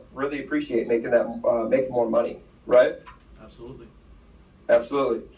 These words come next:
Speaker 1: So then after that, guys, if he's not showing interest, then it's good. I went for the indirect approach. I go for the indirect approach in every situation.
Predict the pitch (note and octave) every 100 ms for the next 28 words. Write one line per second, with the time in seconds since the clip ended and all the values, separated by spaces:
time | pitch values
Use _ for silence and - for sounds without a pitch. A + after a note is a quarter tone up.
0 | - - D3+ E3+ F3 E3 F3 F#3 D3+ C4+
1 | B2+ - D#3 E3 D#3+ D3 - E3+ D3+ A#2+
2 | A#2+ E3+ C3+ A2 G#2+ - - - - C#3
3 | C3+ - D3 E3+ A#2 C3+ D#3 - D3 B2+
4 | D3 C3+ C3 B2+ A2+ A#2+ A#2+ C3+ A2+ B2+
5 | C3+ C3 - C3+ C#3 - - B2+ C3 B2
6 | A2+ B2 B2+ - - - A#2 - -